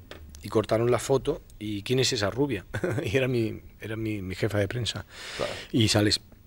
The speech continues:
Speaker 1: en la portada y tal. Lo que pasa es que como Melanie, esta es la jefa de prensa de Melanie también, esta chica está casada, es amiga nuestra desde muchos años, pues no le haces caso, pero yo salgo muchas veces por cosas que no tienen sentido, ¿no? Y,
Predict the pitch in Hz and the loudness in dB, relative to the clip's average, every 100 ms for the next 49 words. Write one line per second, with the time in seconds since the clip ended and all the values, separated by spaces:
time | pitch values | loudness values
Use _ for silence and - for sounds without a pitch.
0 | - 117 113 113 107 123 120 113 123 123 | 0 4 6 4 4 6 8 6 4 2
1 | 104 127 127 113 - 104 98 107 110 117 | 2 0 0 -4 -2 -2 -2 0 2 4
2 | 120 110 120 110 123 117 113 120 117 117 | 4 4 4 6 6 6 6 4 6 4
3 | 117 117 117 113 110 123 131 110 107 107 | 4 4 2 2 2 0 -2 -6 -8 -6
4 | 101 - 113 98 - 131 113 113 104 110 | -6 -6 -6 -4 0 2 2 0 0 0
5 | 110 - 104 104 101 110 101 - 127 123 | 0 2 4 4 2 -2 0 2 2 2
6 | 127 120 127 - - - 123 - 95 107 | 0 4 2 2 0 2 2 4 4 4
7 | 117 123 143 - - - - 135 139 127 | 4 6 6 4 -12 -12 -4 4 6 6
8 | 139 - 113 - 117 135 135 120 120 101 | 2 0 0 0 0 2 2 0 -2 -2
9 | 104 95 139 120 104 123 127 110 107 | -4 -4 -2 0 -2 -6 -6 -8 -8